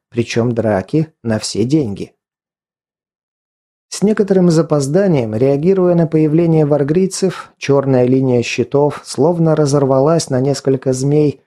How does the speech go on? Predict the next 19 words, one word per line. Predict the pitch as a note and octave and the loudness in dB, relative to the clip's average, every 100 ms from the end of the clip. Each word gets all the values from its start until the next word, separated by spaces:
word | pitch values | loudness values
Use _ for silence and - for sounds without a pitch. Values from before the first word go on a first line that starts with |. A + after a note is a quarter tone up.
| _ _ - | _ _ -14
быстро | A#2 D3+ F#3+ - F#3 | -4 -2 -2 -2 -4
собирающихся | D#3+ C#3 B2 B2 C3+ B2+ - C3 - B2 | -2 -2 0 2 2 0 -2 -6 -4 -6
в | - | -6
клубки. | - A#2 - - G2+ - _ _ _ _ _ _ | -2 -2 -4 -8 -8 -8 _ _ _ _ _ _
Ещё | G2+ - A2+ | -8 -4 -2
несколько | B2 C#3 - D3+ D3+ | 0 0 0 -2 -2
секунд, | - D#3 E3 E3+ - - | -2 -4 0 -2 -4 -14
и | - G2+ | -12 -12
свернувшиеся | - A#2+ C3 C3 - A#2 G#2+ - G#2 | -4 0 2 0 -2 -2 -2 -2 -6
змеи | A2 C3+ C#3 C3 | -2 0 2 2
разорванного | B2 B2 B2+ B2 A#2+ A#2+ A#2 | 0 0 0 0 0 0 0
строя | - - C3+ D3 D3 - _ _ _ | -4 -2 0 0 -2 -6 _ _ _
приобретали | B2+ B2 A#2 A#2 D#3+ F3 F3 - | -2 0 0 -2 0 0 0 0
угловатые | C#3+ C3+ B2 A2+ A2 - A2+ | 0 2 0 0 -2 -2 -4
очертания. | G#2+ G#2+ - A2 - A2 G2+ G2 F#2+ _ _ _ _ _ _ | -4 -8 -10 -8 -6 -6 -6 -12 -16 _ _ _ _ _ _
Инквизиторы | - A#2 A2+ A#2+ G#2+ A#2+ C3 B2+ C3 | -4 -4 -2 -2 0 0 0 0 0
выстраивались | A#2 G#2+ - A#2+ B2+ C3 B2+ A#2+ - | 0 -4 -4 0 2 2 2 0 -4
в | - | -10
каре, | - A2+ C3+ A#2 | -4 0 0 -2